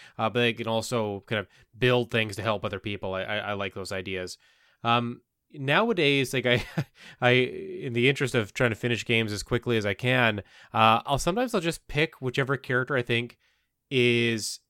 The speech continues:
um, kind of no, no nonsense, or can, you know, maybe it is a very physical fighter, maybe it's someone who, uh, uh, I don't need to worry about, uh, putting, uh, different skill points into a lot of different things to get good. I can just kind of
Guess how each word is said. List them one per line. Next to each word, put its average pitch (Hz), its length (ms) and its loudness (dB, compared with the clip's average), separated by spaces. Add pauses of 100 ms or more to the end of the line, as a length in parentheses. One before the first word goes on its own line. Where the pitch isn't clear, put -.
um, 104 480 0 (280)
kind 127 140 -2
of 101 100 -4
no, 123 380 2
no 123 160 -2
nonsense, 127 720 -4
or 113 540 0 (360)
can, 123 240 -2
you 143 100 -4
know, 131 40 -2
maybe 135 200 2
it 120 60 2
is 123 160 2
a 120 40 0
very 117 200 2
physical 113 340 -6
fighter, 127 480 0
maybe 117 280 -2
it's - 120 -10
someone 117 440 -4
who, 113 560 -4 (360)
uh, - 60 -8
uh, 107 540 2 (440)
I 113 500 0
don't 131 240 -2
need 127 180 -4
to 123 260 2
worry 117 320 -2
about, 113 460 -2
uh, 104 100 -4
putting, 113 540 -4 (100)
uh, 95 180 -6
different 117 320 -8
skill 123 300 -4
points 127 460 -6
into 113 280 -8
a 107 40 -8
lot 110 160 -2
of 110 40 -8
different 117 240 -10
things 143 300 -4
to 135 100 -10
get 113 200 -4
good. 143 260 -2
I 123 80 -2
can 113 140 -10
just 117 160 -8
kind 131 120 -2
of 113 80 -4